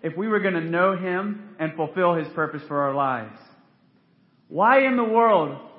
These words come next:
would we think we could touch that book a couple times a week and then the rest of the week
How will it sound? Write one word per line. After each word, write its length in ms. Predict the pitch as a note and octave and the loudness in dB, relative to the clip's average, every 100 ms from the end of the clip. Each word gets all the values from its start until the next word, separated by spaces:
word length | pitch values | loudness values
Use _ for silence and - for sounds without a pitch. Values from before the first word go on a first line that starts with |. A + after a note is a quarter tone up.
| - | -6
would 140 | F3 | -4
we 160 | F#3+ F#3+ | -2 -2
think 240 | G3+ F#3+ | -4 -4
we 100 | F#3 | -4
could 260 | G3 E3 - | -4 -6 -4
touch 200 | G3+ A#3 - | -2 -2 0
that 280 | G#3+ G#3+ E3+ | 0 0 2
book 200 | G3+ A3 - - - _ _ _ _ _ - | 0 0 -8 -20 -20 _ _ _ _ _ -16
a 80 | D3 | -4
couple 240 | G3 G3 | -2 -2
times 320 | G3+ G3 F#3+ | -2 -2 -2
a 60 | E3 | -4
week 280 | F3 F#3+ - - - _ _ | -2 -4 -6 -18 -20 _ _
and 120 | E3 | -2
then 120 | G3 | 0
the 100 | F#3 | 0
rest 300 | F3+ A3 B3 | 2 2 0
of 60 | A3+ | -4
the 80 | F#3+ | -4
week 260 | E3+ E3 | -4 -6